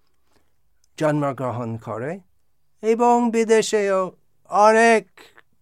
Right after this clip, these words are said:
পুণ্যশালী, মত-, মতলব তারা ভগবানকে মানে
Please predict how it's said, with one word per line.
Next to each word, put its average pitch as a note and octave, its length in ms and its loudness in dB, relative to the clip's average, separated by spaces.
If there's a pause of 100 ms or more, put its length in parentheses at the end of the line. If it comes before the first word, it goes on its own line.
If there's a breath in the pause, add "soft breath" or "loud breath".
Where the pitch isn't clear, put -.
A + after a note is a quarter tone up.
(1300)
পুণ্যশালী, F#3+ 600 2
মত-, F#3 360 0
মতলব F3+ 440 -4 (240)
তারা F3 480 -2 (560)
ভগবানকে G#3 960 4 (360)
মানে C#3+ 480 0